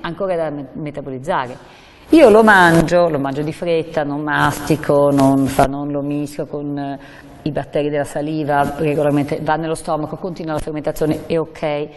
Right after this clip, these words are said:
Quando però inizia ad andare nell'intestino, deve finire la fermentazione, perché?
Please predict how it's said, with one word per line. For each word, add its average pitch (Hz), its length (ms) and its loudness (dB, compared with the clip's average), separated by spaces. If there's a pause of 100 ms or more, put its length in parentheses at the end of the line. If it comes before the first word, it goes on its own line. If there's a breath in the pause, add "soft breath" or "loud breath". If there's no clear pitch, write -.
(420 loud breath)
Quando 370 280 2
però 226 140 2
inizia 214 300 -2
ad 180 160 -4
andare 185 240 -4
nell'intestino, 156 1080 -10
deve 269 300 -4
finire 185 420 -6
la 139 80 -6
fermentazione, 139 640 -10
perché? - 440 -10